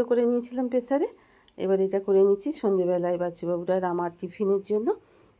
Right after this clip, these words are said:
তো চলুন বরবটিটা হতে থাকুক, আর তারপরেই একেবারে ছানাটা করে নেব, রান্নাটা দিয়ে তারপরে আজকের মতো শেষ করে দেবো। ভাতটা সেই আটটা, সাড়ে আটটায় চাপাবো, গরম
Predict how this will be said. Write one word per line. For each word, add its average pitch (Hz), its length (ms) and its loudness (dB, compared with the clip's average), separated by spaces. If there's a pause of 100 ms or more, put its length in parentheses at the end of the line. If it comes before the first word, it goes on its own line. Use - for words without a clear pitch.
তো - 100 -6
চলুন 196 320 -4
বরবটিটা 180 520 -4 (160)
হতে 190 260 -2
থাকুক, 240 260 0 (440)
আর 156 160 -8
তারপরেই 165 540 -2 (500)
একেবারে 165 540 0 (500)
ছানাটা 165 500 -4
করে 190 340 2
নেব, 277 140 0 (640)
রান্নাটা 190 480 2 (600)
দিয়ে 175 200 -6
তারপরে 175 420 -6
আজকের 170 360 -2
মতো 151 140 -8
শেষ 156 260 -6 (100)
করে 180 160 -2
দেবো। 214 200 0
ভাতটা 170 420 -6
সেই 247 220 -4 (120)
আটটা, 180 220 -6
সাড়ে 180 280 -4
আটটায় 208 280 -4
চাপাবো, 170 320 -4 (400)
গরম 180 220 0